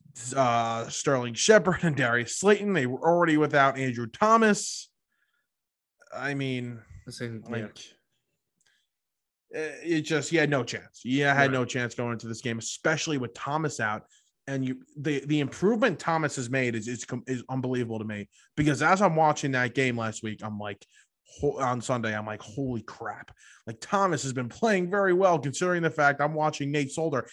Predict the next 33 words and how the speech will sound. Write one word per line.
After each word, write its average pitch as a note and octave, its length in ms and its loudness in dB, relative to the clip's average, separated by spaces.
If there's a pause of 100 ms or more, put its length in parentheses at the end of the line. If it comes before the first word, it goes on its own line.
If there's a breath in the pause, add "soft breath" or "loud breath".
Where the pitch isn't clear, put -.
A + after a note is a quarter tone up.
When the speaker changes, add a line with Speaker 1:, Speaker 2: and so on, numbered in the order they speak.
(240 loud breath)
Speaker 1:
get C#3 240 -2
blown D#3 480 6
up F3 180 6
on C3+ 140 2
the B2 80 -4
left D3 220 2
side, F3+ 340 4
and C#3+ 140 -2
you D3 80 -2
saw D#3+ 360 -2
Jones D3 380 0
was D3 80 -2
very B2+ 220 0
uncomfortable. E3 680 -4
Speaker 2:
Right. B2 280 0 (680 soft breath)
Yeah. A3 300 4 (120)
Um, C3+ 760 -2 (180)
I B2 60 -8
mean, A#2+ 200 -12
t-, - 100 -12 (180)
you're C3+ 120 2
right. C#3+ 220 4
The A#2+ 140 0
Andrew B2 240 -2
Thomas, A#2 600 -8 (200)
the A#2 80 -10
way A#2+ 120 0
he's A#2 140 -2
played A2+ 380 -4
so G#2+ 160 -6
far G#2+ 280 -4
has G#2 140 -4
been G#2 300 -12